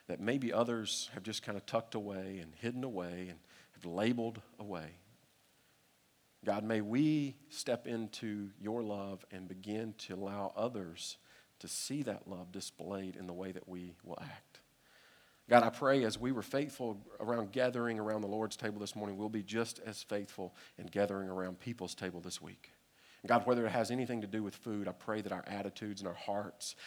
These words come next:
begin to step into people's lives, people's lives that might be ugly and messy and all the things that we've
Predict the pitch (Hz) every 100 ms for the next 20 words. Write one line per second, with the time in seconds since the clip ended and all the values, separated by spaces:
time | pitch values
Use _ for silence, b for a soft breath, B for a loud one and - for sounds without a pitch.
0 | B - 98 98 90 - - 110 - -
1 | 113 107 98 110 101 110 101 101 95 95
2 | 98 95 - 110 107 101 101 107 107 107
3 | 95 110 135 127 117 113 110 107 98 107
4 | 107 113 101 92 117 135 139 131 107 107
5 | 95 B B B 104 127 104